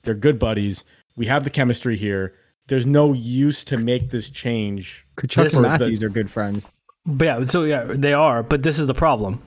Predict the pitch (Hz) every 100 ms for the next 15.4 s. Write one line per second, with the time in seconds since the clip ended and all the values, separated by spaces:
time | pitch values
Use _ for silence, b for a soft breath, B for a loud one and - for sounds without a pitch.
0 | - 131 139 170 151 202 214 220 202 -
1 | 107 123 190 - B B B B - 151
2 | 165 165 151 - 151 135 160 170 156 139
3 | 135 147 147 135 127 143 127 120 - 110
4 | - 131 92 - - B B B B -
5 | 160 147 135 143 139 - 170 185 196 185
6 | 175 165 - - 269 185 190 170 196 180
7 | 156 151 190 185 117 - - 214 214 147
8 | 120 - 131 - - 175 165 135 135 139
9 | 113 - 143 123 147 208 170 170 208 -
10 | - - 190 170 110 - 76 - 185 226
11 | 185 165 131 120 156 139 127 123 123 113
12 | 135 - 110 113 135 123 120 131 - -
13 | 143 151 147 143 139 143 131 147 151 196
14 | 175 131 147 143 127 143 135 127 - 113
15 | 110 - 127 101